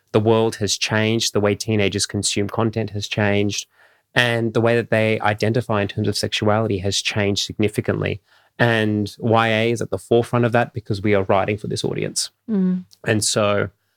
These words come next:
Speaker 1: I really think there were a few trailblazing authors that then made it possible for other authors like myself to come in and write in this space. And now we're seeing that publishers are starting to push this content more.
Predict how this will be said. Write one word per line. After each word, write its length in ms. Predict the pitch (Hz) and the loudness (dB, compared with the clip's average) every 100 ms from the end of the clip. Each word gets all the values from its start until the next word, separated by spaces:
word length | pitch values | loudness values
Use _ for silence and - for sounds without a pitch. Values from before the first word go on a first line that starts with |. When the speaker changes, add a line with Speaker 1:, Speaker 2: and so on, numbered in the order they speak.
| _ | _
Speaker 1:
I 100 | 113 | 2
really 320 | 107 117 117 110 | 2 4 2 0
think 380 | - 110 107 - | 0 0 0 0
there 160 | 104 | 2
were 500 | 104 107 107 107 107 - _ _ | 2 2 2 2 -2 -8 _ _
a 60 | 113 | -4
few 280 | - 113 110 | 2 2 2
trailblazing 760 | - 110 113 117 120 117 123 | 2 2 2 2 0 2 2
authors 520 | 123 117 175 220 - - _ - | 0 0 -2 -2 -6 -12 _ -2
that 200 | 107 110 | -2 0
then 200 | 104 104 | 2 2
made 180 | 98 95 | 2 0
it 120 | 98 | -2
possible 520 | - 110 - 101 104 98 | -4 -4 -2 0 0 0
for 400 | - 92 92 - | 0 0 0 -2
other 240 | 107 110 110 | 0 2 2
authors 300 | 104 120 107 | 2 0 0
like 160 | 95 | 0
myself 520 | 107 107 117 - - _ _ _ _ - | -2 -2 0 -2 -4 _ _ _ _ -8
to 100 | - | -6
come 220 | 107 104 | -2 0
in 140 | 101 98 | 2 0
and 120 | 92 | 0
write 200 | 95 - | -2 -2
in 80 | 104 | -4
this 120 | - | -4
space. 500 | - 107 110 - - - _ _ _ _ _ | 0 0 2 0 -4 -8 _ _ _ _ _
And 760 | 120 110 110 110 107 104 104 95 - _ _ _ 110 | 0 2 2 2 0 0 0 -2 -8 _ _ _ 2
now 400 | 107 110 110 110 | 4 4 2 2
we're 140 | 110 | 0
seeing 500 | - - 104 101 104 | 0 0 0 2 0
that 200 | 95 - | -2 -4
publishers 480 | - 123 127 - 123 | -2 2 2 2 0
are 80 | 117 | 0
starting 300 | 113 110 110 | 0 -2 -4
to 80 | |
push 240 | 107 107 - | -6 -6 -4
this 140 | 110 | -4
content 440 | - 110 107 110 104 | -2 -2 0 -2 2
more. 320 | 104 104 | 2 2